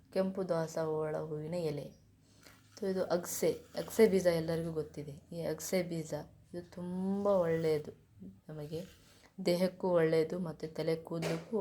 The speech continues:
ಒಳ್ಳೆಯದು. ಇದರಿಂದ ಸುಮಾರು ಪದಾರ್ಥಗಳನ್ನು ಯೂಸ್ ಮಾಡ್ತಾರೆ. ಚಟ್ನಿ ಪುಡಿ ಮಾಡ್ತಾರೆ, ಪ್ರತಿಯೊಂದನ್ನು ಯೂಸ್ ಮಾಡ್ತಾರೆ. ಹಾಗೆ ಅಕ್ಕಿ ಮತ್ತು ಮೆಂತ್ಯ, ಸ್ವಲ್ಪ ಈರುಳ್ಳಿ, ಇದನ್ನೆಲ್ಲ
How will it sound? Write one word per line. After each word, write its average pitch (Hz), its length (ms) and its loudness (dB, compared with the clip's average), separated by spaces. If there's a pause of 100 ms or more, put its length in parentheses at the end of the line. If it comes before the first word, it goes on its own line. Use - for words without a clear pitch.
ಒಳ್ಳೆಯದು. 143 400 -2 (840)
ಇದರಿಂದ 190 400 0
ಸುಮಾರು 190 600 2 (200)
ಪದಾರ್ಥಗಳನ್ನು 175 680 0
ಯೂಸ್ 170 220 -4
ಮಾಡ್ತಾರೆ. 147 420 -10 (360)
ಚಟ್ನಿ 165 340 -8
ಪುಡಿ 165 140 -10 (120)
ಮಾಡ್ತಾರೆ, 147 400 -10 (300)
ಪ್ರತಿಯೊಂದನ್ನು 175 800 -2
ಯೂಸ್ 170 240 -6
ಮಾಡ್ತಾರೆ. 151 380 -14 (680)
ಹಾಗೆ 170 240 0 (120)
ಅಕ್ಕಿ - 340 -8 (800)
ಮತ್ತು 165 280 -4 (200)
ಮೆಂತ್ಯ, 170 400 -2 (1300)
ಸ್ವಲ್ಪ 175 360 -2 (360)
ಈರುಳ್ಳಿ, 185 300 2 (1600)
ಇದನ್ನೆಲ್ಲ 180 520 0